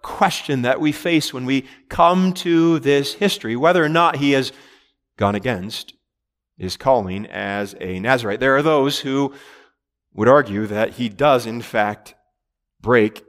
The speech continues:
his vows, and I am inclined to agree, although I will qualify that in a moment. Because remember, if you are a Nazirite, there are three things you must avoid. Strong drink,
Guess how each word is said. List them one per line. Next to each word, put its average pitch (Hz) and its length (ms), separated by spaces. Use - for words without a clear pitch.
his 98 180
vows, 95 400
and 104 100
I 139 140
am 120 520
inclined 127 920
to 110 180
agree, 98 360
although 101 300
I 104 140
will 98 100
qualify 107 680
that 98 320
in 101 80
a 101 40
moment. 110 380
Because 131 220
remember, 151 380
if 147 120
you 226 140
are 180 120
a 160 40
Nazirite, 147 520
there 151 120
are 139 100
three 185 380
things 143 440
you 147 140
must 139 400
avoid. 110 560
Strong 113 420
drink, 110 380